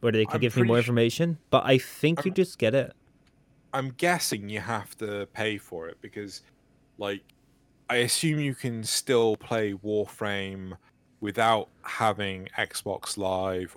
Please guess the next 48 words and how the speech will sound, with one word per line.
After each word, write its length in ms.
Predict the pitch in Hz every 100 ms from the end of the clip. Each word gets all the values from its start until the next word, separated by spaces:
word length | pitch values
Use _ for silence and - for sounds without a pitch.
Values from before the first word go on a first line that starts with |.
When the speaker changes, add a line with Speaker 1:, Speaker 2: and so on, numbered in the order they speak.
| -
Speaker 2:
or 100 | 143
Speaker 1:
No, 260 | 131 107 -
oh, 120 | 139
Speaker 2:
PlayStation. 340 | 143 90 85 -
Speaker 1:
you, 340 | 147 143 151 143
you 100 | 147
can 100 | 151
only 140 | 175
play 240 | 196 185 180
Warframe 500 | 135 135 - 143 131
without 260 | 127 123
having 300 | 120 123 123
PlayStation 500 | 110 - 123 113 120 101
Plus 360 | 110 143 - -
on 140 | 123
PlayStation. 640 | 117 110 110 147 147 185 185 - - _ _ -
You 140 | 127
can't 320 | - 143 147
Speaker 2:
Yeah. 40 | 135
Speaker 1:
do 120 | 135
that 120 | 135
on 80 | 127
Xbox. 480 | 120 - 117 98 -
On 80 |
X-, 200 | 127 131 -
uh, 180 | 147 147
Xbox, 440 | 156 - 190 175 -
if 160 | 151 127
you 80 | 127
wanna 220 | 123 156
go 140 | 156
online 240 | 156 147 139
with 140 | 117
any 160 | 127 143
game, 220 | 156 185
whether 160 | 131 113
it's 180 | 101 -
free 260 | - 143
or 100 | 170
not, 280 | 151 143 185 _ -
you 140 | 120
have 300 | 101 127 127 -
to, 160 | 127
like, 300 | 117 117 104
pay 180 | - 117
up. 200 | 87 80 - _ - _ _ _ _ _ _ _ -
Speaker 2:
Right, 300 | 101 95 - -
okay. 260 | - 90